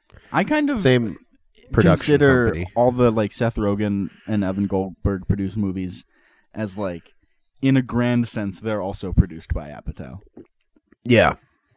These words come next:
Speaker 2: they're adjacent for sure. Um, it starts out with them dropping their, their daughters off to school for their first day of school. It's a flashback. And, uh,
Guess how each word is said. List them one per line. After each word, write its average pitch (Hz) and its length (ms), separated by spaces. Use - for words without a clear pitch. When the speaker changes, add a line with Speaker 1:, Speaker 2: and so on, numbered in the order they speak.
Speaker 2:
they're 110 300
adjacent 92 640
for - 260
sure. 85 380
Um, 101 520
it 110 200
starts 107 380
out 101 220
with 95 140
them 95 180
dropping 92 400
their, 87 360
their 90 120
daughters 90 400
off 87 260
to 90 80
school 92 340
for - 140
their 85 120
first 92 300
day 85 140
of 85 80
school. 85 500
It's - 100
a - 100
flashback. 101 680
And, 95 360
uh, 82 280